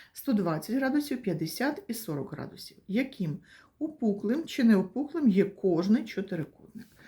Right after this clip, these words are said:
Приступаємо до виконання. Ми знаємо за теоремою про суму кутів чотирикутника. Сума кутів чотирикутника дорівнює триста шістдесят градусів. Тому із теореми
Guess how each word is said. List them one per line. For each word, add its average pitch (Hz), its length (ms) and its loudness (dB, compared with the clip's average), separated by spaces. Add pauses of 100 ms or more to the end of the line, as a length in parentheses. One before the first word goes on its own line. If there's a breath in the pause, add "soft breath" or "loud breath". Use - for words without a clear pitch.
(340 loud breath)
Приступаємо 208 720 0
до 208 120 -2
виконання. 180 680 -4
Ми 311 120 2
знаємо 214 520 4 (680)
за 226 60 -4
теоремою 190 520 2
про 233 180 -2
суму 190 420 2
кутів 190 320 -2
чотирикутника. 170 960 -4 (400 loud breath)
Сума 175 480 2
кутів 185 360 0
чотирикутника 381 800 2
дорівнює 214 420 4
триста 330 380 2
шістдесят 214 520 2
градусів. 214 520 2 (480 loud breath)
Тому 254 420 6
із 214 460 2 (2000)
теореми 180 1040 4